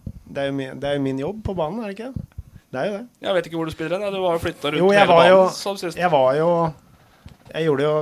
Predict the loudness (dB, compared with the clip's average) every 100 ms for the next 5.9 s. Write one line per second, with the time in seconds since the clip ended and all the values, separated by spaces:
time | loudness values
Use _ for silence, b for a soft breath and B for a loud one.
0 | -4 -6 -6 -6 -6 -4 -4 -6 -8 -10
1 | -10 -8 -8 -10 -10 -8 -8 -8 -8 -8
2 | -10 -8 -10 -10 -8 -10 -8 -6 -6 -6
3 | -8 -8 -8 -10 -12 -10 -10 -10 -10 -10
4 | -12 -12 -12 -12 -12 -14 -18 _ b b
5 | b b b _ -10 -8 -6 -6 -8